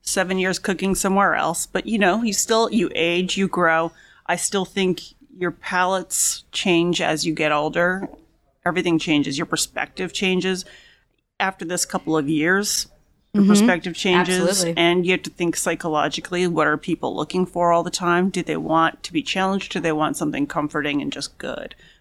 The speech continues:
Speaker 1: Uh, where are you going? You know, what do we wanna do here? What's the goal? You know?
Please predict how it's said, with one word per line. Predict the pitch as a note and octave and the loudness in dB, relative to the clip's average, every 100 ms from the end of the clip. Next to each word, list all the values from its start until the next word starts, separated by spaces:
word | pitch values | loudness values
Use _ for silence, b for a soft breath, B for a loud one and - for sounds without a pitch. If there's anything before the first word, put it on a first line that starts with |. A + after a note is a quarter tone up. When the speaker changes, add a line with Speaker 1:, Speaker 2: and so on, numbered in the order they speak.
| - | -4
Speaker 1:
Uh, | - B2 | -2 -2
where | D3+ F3+ | 0 2
are | F#3 | 4
you | E3+ | 2
going? | D3 - - - - | 0 -4 -8 -16 -6
You | D#3+ | -2
know, | D3 | 0
what | D#3+ | 0
do | D#3 | -2
we | D3+ | -2
wanna | C#3 C#3+ | -2 -4
do | D3 D3 | -4 -4
here? | D3 D3 | -4 -6
What's | - - | -6 -8
the | - D3+ | -10 -12
goal? | - D3+ - - - | -4 -2 -2 -6 -8
You | D#3+ D#3 | -8 -6
know? | - E3+ | -6 -10